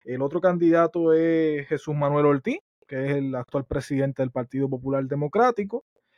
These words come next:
y el ex candidato a gobernador, Charlie Delgado, exalcalde del pueblo de Isabela, donde su popularidad ha bajado muchísimo,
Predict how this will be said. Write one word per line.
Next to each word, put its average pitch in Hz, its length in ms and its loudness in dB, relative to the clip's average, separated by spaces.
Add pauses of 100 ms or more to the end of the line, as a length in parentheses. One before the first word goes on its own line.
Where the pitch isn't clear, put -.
(320)
y 127 920 -2
el 131 300 -6
ex 147 240 -8
candidato 131 540 0
a - 20 2
gobernador, 151 600 4 (200)
Charlie 160 340 2
Delgado, 151 640 2 (540)
exalcalde 143 840 0
del 127 260 -6
pueblo 139 560 0
de 127 540 -2 (220)
Isabela, 160 680 2
donde 131 320 -2
su 139 160 -4
popularidad 120 640 -6
ha 160 40 -2
bajado 160 460 -2
muchísimo, 135 720 -6